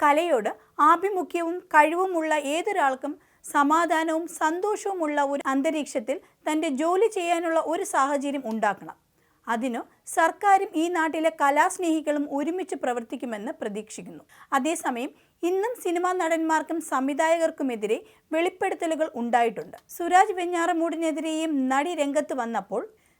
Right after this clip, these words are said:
സംവിധായകൻ സജിൻ ബാബുവിനെതിരെയും പരാതികൾ ഉയർന്നിട്ടുണ്ട്. മുകേഷിനെതിരെയും കൂടുതൽ വെളിപ്പെടുത്തലുകൾ ഉണ്ടായിട്ടുണ്ട്. ലൈംഗികാരോപണ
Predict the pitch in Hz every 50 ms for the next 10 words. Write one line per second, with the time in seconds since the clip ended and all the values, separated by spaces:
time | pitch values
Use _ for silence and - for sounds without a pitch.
0 | _ - - 349 330 330 359 359 370 339 339 330 320 349 330 - - 339 311 311
1 | 302 427 427 392 359 339 330 330 330 339 330 320 311 294 277 254 285 277 254 226
2 | 240 302 - - _ _ _ _ - 294 285 294 311 320 285 285 247 285 294 -
3 | 254 254 254 240 247 247 247 196 180 147 151 160 - - _ _ _ _ _ _
4 | _ _ _ _ _ _ _ _ _ _ _ _ _ _ _ _ _ - 247 269
5 | 240 285 302 320 311 370 330 302 294 277 285 294 311 415 - _ - 320 339 359
6 | - 403 403 403 381 349 320 320 320 - 339 339 285 - 320 311 302 320 311 -
7 | 269 269 262 262 285 285 294 269 - 185 160 147 - - _ _ _ _ _ _
8 | _ _ _ 240 247 254 269 285 285 277 311 285 311 285 285 277 294 285 285 294
9 | 285